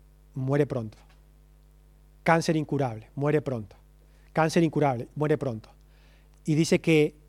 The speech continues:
de repente la muerte era una voz fuerte y por la llaga de Jesús he sido curado. Era una voz tan pequeña. Pero dice que a medida que comenzaron a creer en Dios,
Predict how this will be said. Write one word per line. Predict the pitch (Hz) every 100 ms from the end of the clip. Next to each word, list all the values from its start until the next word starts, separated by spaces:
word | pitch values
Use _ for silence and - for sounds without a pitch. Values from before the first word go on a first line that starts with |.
| - _ - - - - -
de | 147
repente | 147 165 180 185
la | 170
muerte | 151 170 202 - 175
era | 160
una | 165 160
voz | 160
fuerte | - 185 170 135 131 120 - - - -
y | - 151
por | 156
la | 139
llaga | 135 170
de | 180
Jesús | 165 143 175 165 -
he | -
sido | 139 170 156
curado. | 151 143 160 151
Era | 151
una |
voz | 165 180
tan | -
pequeña. | 214 208 151 127 113 - _ _ - - - - - - _ _
Pero | -
dice | 160 175
que | 202
a | 180
medida | 165 175 214 220
que | 202 180 180 180
comenzaron | 160 156 143 190 196
a | 180
creer | 165 156 180
en | 175 156
Dios, | 139 117